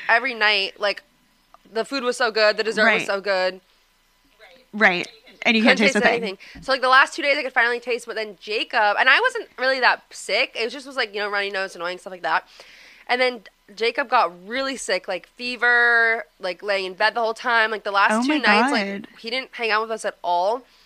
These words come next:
Speaker 1: Um, but it was okay. We, like, we were just on the sea. So it
Speaker 2: Right.
Speaker 1: wasn't like we were, like, at a destination or anything. But I don't know. We think that we had covid because he couldn't taste or smell a thing either.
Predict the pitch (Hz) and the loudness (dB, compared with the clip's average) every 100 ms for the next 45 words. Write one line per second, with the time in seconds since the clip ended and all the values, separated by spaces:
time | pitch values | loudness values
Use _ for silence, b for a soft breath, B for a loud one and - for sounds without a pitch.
0 | b b b b _ 233 220 202 185 165 | b b b b _ 0 2 0 -2 -10
1 | _ 233 240 254 254 220 214 202 226 220 | _ -4 -2 -4 -4 -2 -2 -4 -14 -14
2 | 226 240 208 - - 170 185 - _ _ | -6 -6 -6 -10 -14 -14 -14 -18 _ _
3 | _ _ _ _ _ - - - 208 185 | _ _ _ _ _ -20 -20 -6 0 2
4 | 175 175 - 220 190 196 190 - - 180 | 0 -2 -2 0 0 -2 -6 -6 -10 -6
5 | 175 180 170 - _ _ _ 190 180 190 | -2 0 -2 -6 _ _ _ -6 -2 0
6 | 180 180 180 175 208 208 220 220 B B | -2 -4 -8 -8 -6 -6 -6 -12 B B
7 | _ 240 - 214 302 415 349 339 294 - | _ 0 4 2 2 0 -2 -2 -4 -10
8 | - 208 208 294 415 466 - - 262 294 | -20 -12 -6 -4 -4 -6 -12 -8 -6 0
9 | 277 254 214 233 247 - 226 254 254 262 | 0 2 -2 -4 -6 -2 0 0 -2 -2
10 | 240 220 277 285 349 330 311 269 262 254 | -2 -2 -8 -6 -4 -4 -6 -6 -10 -10
11 | - 220 214 196 - 208 208 - 214 202 | -6 -4 -4 -6 -8 -8 -8 -12 -10 -4
12 | 160 156 | -4 -4